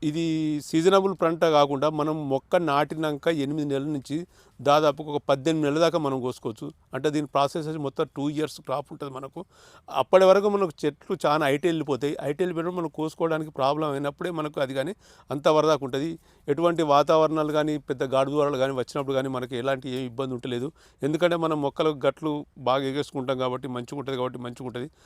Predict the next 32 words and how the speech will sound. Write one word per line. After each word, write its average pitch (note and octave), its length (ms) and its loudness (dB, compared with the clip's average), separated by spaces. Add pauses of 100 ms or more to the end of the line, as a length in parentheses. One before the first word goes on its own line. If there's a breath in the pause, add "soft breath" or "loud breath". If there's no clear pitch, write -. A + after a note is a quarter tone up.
(280 soft breath)
మొక్క E3+ 520 4 (140)
మనకు D3 380 -4
ఫర్టిలైజరు, D#3+ 640 4 (560 soft breath)
ఫర్టిలైజరు E3 580 4
భూమిలోనే E3+ 600 2
ఎక్కువ D#3+ 160 -2
వేసుకుంటాం. C3 520 -2
పెస్టిసైడ్స్ D#3 500 -2
వచ్చేసి D#3 400 -2
ఏమైనా D3 500 -2 (320 soft breath)
వైరస్ E3 460 4
రాకుండా D#3 680 4 (480)
నివారణ E3 500 4 (120)
చర్యలు D3 220 -2
ఒకటి, C#3 260 -4
ఆ C3+ 40 0
వైరస్ D3+ 360 2
రాకుండా D3+ 300 0
మనం C#3+ 200 -4 (100)
చూసుకున్నట్టయితేనే C#3+ 800 -6 (360 loud breath)
మనకు D3 240 -2
దీని D3 220 -2
అయినా C#3+ 320 -2
మంచి C#3 580 -6
ప్రాఫిట్స్ C3+ 480 0
ఉంటాయి C3+ 220 -4
మనకు. B2 320 -6 (360 soft breath)
మార్కెటింగ్ E3+ 600 2
మాత్రం D#3 300 0
ఎలాంటి D#3+ 320 6
ప్రాబ్లం C#3+ 400 2
లేదు. C3+ 280 0